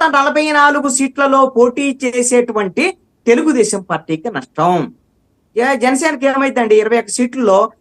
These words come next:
వాళ్ళ ఓట్లు వాళ్ళు వేసుకుంటారు. బీజేపీ వాళ్ళు ఓట్లు వచ్చినాయి ఏమైనా అవకాశం ఉంటే గెలుస్తారు, లేకపోతే లేదనుకోండి. మరి నూట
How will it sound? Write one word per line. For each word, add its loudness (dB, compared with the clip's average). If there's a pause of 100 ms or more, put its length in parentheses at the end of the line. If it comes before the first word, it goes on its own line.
(180)
వాళ్ళ 2
ఓట్లు 2
వాళ్ళు 2
వేసుకుంటారు. -2 (220)
బీజేపీ 0
వాళ్ళు 4
ఓట్లు 2
వచ్చినాయి -2
ఏమైనా 0
అవకాశం -2
ఉంటే -8
గెలుస్తారు, -2
లేకపోతే -2
లేదనుకోండి. -6 (380)
మరి -2
నూట 0